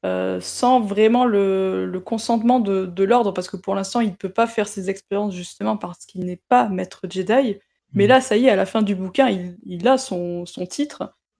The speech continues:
Speaker 1: Et du coup, pour, euh, pour la suite des, enfin, les prochaines histoires qui vont sortir, franchement, je me pose la question s'il va pas un petit peu, euh, euh,
Speaker 2: Ah,
Speaker 1: alors,
Speaker 2: ça
Speaker 1: non pas bascu-, non pas basculer du côté obscur, mais, euh, il, s'il va pas avoir des, des tendances, euh,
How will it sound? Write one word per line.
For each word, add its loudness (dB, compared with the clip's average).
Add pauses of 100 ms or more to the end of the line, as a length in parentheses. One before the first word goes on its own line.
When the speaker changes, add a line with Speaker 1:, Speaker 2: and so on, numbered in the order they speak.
(180)
Speaker 1:
Et -4
du -4
coup, 4
pour, 2
euh, 4
pour 0
la 2
suite -4
des, 0
enfin, -4
les -2
prochaines -2
histoires -4
qui -12
vont -6
sortir, 0
franchement, -2
je -2
me -2
pose -2
la 0
question -2
s'il -6
va -2
pas -2
un 0
petit -12
peu, 0
euh, -2 (920)
euh, 0
Speaker 2:
Ah, 2
Speaker 1:
alors, 2
Speaker 2:
ça 0
Speaker 1:
non 0
pas 4
bascu-, 2
non 10
pas 8
basculer 2
du -2
côté 2
obscur, 2
mais, -2
euh, 4
il, 0
s'il -4
va 4
pas 4
avoir 2
des, -2
des -8
tendances, 0
euh, 2